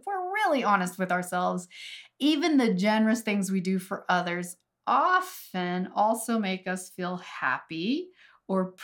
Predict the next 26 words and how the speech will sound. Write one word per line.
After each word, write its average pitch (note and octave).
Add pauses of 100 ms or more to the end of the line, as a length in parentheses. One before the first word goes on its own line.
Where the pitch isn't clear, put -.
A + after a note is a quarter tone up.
(120)
purposeful G3+
or E3
valuable F3+
or A#3+
needed. C4+ (840)
<laughs> B3 (600)
So C4
unless B3+
you're A3 (180)
fully G3+
realized F3+
like F3
the F3
masters F3+
of E3
the A3
ages, F#3+ (280)
and F#3
if F3
you F3
are, E3
I'm F3
very E3+
happy F3
for F#3
you, G#3+